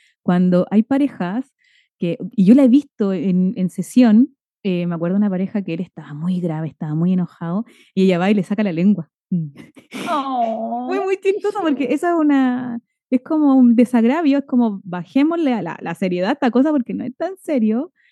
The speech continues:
Speaker 1: Lamentablemente él no lo tomó.
Speaker 2: Es que, claro, ahí, ahí mismo, cuando me dijiste eso, yo pensé,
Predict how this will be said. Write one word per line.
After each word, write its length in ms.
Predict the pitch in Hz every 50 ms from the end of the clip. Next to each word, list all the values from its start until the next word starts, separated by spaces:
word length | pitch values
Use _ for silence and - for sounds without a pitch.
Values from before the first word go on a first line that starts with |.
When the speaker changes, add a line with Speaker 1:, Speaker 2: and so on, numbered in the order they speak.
| _ _ _ _ _ _ _ _ _ _ _ _ -
Speaker 1:
Lamentablemente 880 | 175 180 180 180 185 175 - 214 220 233 240 240 233 247 254 - - 247
él 80 | 226
no 80 | 214 208
lo 120 | 196 208
tomó. 460 | - 190 175 156 156 165 160 - _ _ _ _ _ _ _ _ _ _ _ _ _ _ _ _ -
Speaker 2:
Es 120 | 226 226
que, 180 | - 262 233 233
claro, 260 | 254 269 269 240 - 233
ahí, 160 | 226 233 226 -
ahí 140 | 240 240
mismo, 220 | 247 277 285 262 -
cuando 200 | 240 226 220 220
me 100 | 214 214
dijiste 420 | 214 220 - 294 269 - 370 381
eso, 400 | 403 - - - 196 202 233 269 -
yo 180 | 214 233 233
pensé, 560 | 226 226 220 220 226 - 247 214 190 160 160